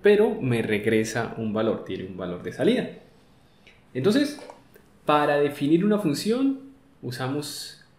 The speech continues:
esto que vemos acá, ponemos function, el nombre de la función. Como algo opcional podemos escribir private, public, friend o static, que funciona igual a como lo explicamos para los procedimientos.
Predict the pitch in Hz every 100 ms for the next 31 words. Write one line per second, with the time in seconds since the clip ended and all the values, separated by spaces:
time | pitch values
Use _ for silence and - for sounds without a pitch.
0 | - 131 131 - 123 117 113 113 - 214
1 | 220 110 110 123 123 - 147 147 240 247
2 | - 104 101 101 101 104 113 120 139 165
3 | 220 233 233 - - - - - _ _
4 | - - - - _ - - 165 170 185
5 | 175 - - - _ _ _ - 117 127
6 | 139 - 170 156 156 - 101 104 104 107
7 | - 104 104 - 120 117 127 131 - 110
8 | 104 117 123 - 113 107 156 - - -
9 | 104 98 95 95 - - 101 101 - -
10 | - - - - - - - - 131 135
11 | 127 131 131 143 135 - - - 104 92
12 | 87 - - - 110 - 104 107 107 104
13 | - 107 104 104 135 135 190 226 190 240
14 | - -